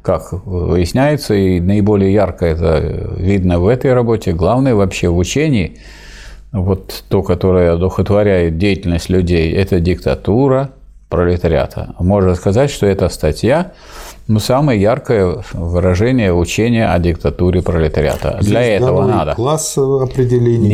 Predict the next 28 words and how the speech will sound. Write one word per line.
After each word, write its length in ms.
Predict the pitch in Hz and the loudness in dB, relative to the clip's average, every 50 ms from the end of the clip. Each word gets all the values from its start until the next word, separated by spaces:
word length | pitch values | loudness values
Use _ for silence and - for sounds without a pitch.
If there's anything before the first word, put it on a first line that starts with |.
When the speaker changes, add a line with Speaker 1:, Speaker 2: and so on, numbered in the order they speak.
| 98 92 | 2 2
Speaker 1:
Нет, 100 | 85 95 | 0 0
а 80 | 95 92 | 2 2
для 300 | 98 95 107 110 110 107 | 2 2 2 2 2 2
Speaker 2:
диктатуры. 280 | 98 95 90 - - - | 0 0 -2 -4 -10 -14
Speaker 1:
эт-, 20 | |
а 200 | - 107 104 95 90 | -8 -4 -2 -2 0
для 240 | 85 95 104 104 98 | 0 2 2 2 0
этого 220 | 92 - 95 95 | 2 0 2 2
нужно, 300 | 92 90 82 82 85 87 | 2 0 0 0 -2 0
конечно, 720 | 87 104 98 90 80 - - - 82 80 80 80 82 85 82 | 0 0 0 0 0 -2 -2 -2 0 0 0 0 0 0 0
дать 320 | 87 82 82 82 78 - - | 0 0 0 0 0 0 0
и 40 | |
определение 640 | 87 85 80 95 92 87 92 95 98 92 85 82 78 | 0 0 2 0 0 2 2 2 2 0 0 -2 -4
классов, 560 | 76 - 87 80 76 73 73 - - 82 80 - | -2 -2 -2 0 0 0 -2 -4 -6 -8 -8 -6
чтобы 200 | - - 98 - | -4 -4 -4 -2
все 160 | - 113 113 | 0 -2 0
было 240 | 113 120 117 117 117 | 2 2 2 0 0
строго, 380 | 110 - 123 117 113 113 113 - - - - 113 107 104 104 | 0 0 0 0 0 0 -2 -4 -6 -10 -8 -6 -4 -4 -4
Speaker 2:
Да. 140 | 107 107 | -2 -2
Speaker 1:
и 40 | 123 | 0
показать, 380 | 104 127 110 120 127 131 120 - | 0 0 0 2 2 2 0 0
что 160 | - - 127 | -2 0 2
есть 220 | 120 117 107 - | 2 2 2 0
разные 440 | 127 117 117 107 101 98 110 113 113 | 0 0 0 0 0 0 0 -2 0
классы. 340 | - 113 110 104 98 - 104 | 0 0 0 0 0 0 0
Есть 160 | 98 98 - | 0 0 0
класс 320 | - - 110 107 98 - 107 | -2 0 0 0 0 0 0
рабочих, 880 | 107 104 98 85 85 85 85 87 85 - - - - - - - - | 0 0 0 0 0 2 0 0 -2 -2 -2 -2 -2 -2 -8 -12 -14